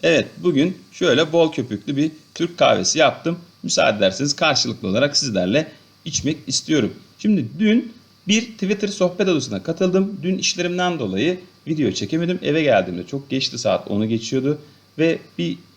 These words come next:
to-, davet üzerine o Twitter sohbet odasına katıldım. Bazı kendi abonelerimden arkadaşlarım bana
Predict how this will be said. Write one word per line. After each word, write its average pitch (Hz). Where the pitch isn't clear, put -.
to-, 127
davet 156
üzerine 110
o 151
Twitter 147
sohbet 143
odasına 165
katıldım. 147
Bazı 165
kendi 175
abonelerimden 117
arkadaşlarım 135
bana 170